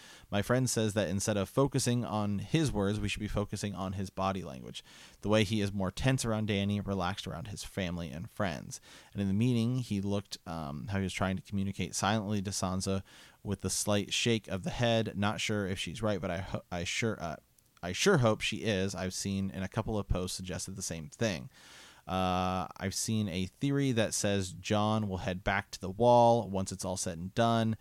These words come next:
If this happens, why go through all the trouble of revealing his heritage and making it a big deal besides giving Dany someone to com-,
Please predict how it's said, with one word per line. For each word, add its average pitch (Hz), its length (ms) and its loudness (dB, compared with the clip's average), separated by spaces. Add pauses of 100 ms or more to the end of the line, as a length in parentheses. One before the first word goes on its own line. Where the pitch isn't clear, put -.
(320)
If 101 200 -4
this 107 220 2
happens, 104 640 2
why 101 280 4
go 107 120 2
through 101 180 0
all 95 100 2
the 95 80 -2
trouble 92 340 -2
of 92 140 -4
revealing 87 360 -6
his - 200 -8
heritage 90 640 0 (300)
and 95 80 -2
making 101 260 2
it 95 80 2
a 95 60 2
big 98 240 -2
deal 98 200 2
besides 95 340 0
giving 92 340 -2
Dany 95 340 0
someone 101 300 0
to - 80 -6
com-, - 160 -12